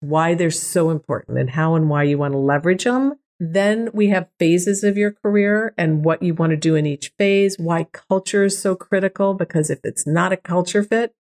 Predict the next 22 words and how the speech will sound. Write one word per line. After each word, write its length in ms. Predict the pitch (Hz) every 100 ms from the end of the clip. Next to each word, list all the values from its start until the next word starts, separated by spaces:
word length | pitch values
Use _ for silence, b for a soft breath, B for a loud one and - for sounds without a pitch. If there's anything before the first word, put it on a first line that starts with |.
| 180
you're 320 | 175 175 190
gonna 220 | 190 180
feel 300 | - 180 175
like 180 | 165 156
you're 120 | 156
in 40 | 156
the 80 |
wrong 260 | 143 135 131
family, 720 | 127 139 139 156 185 214 247 _ -
and 300 | 175 170 170
why 180 | 180
you 300 | 190 185 180 -
always 420 | 170 175 180 175
have 200 | 160 -
to 140 | 165
think 240 | 156 156 147
long-term 960 | 143 139 135 147 151 202 208 220 240 - _
when 180 | 180 185
you're 140 | 175
making 380 | 160 170 165 165
decisions, 580 | 151 143 135 131 113 -
because 320 | 151 165 147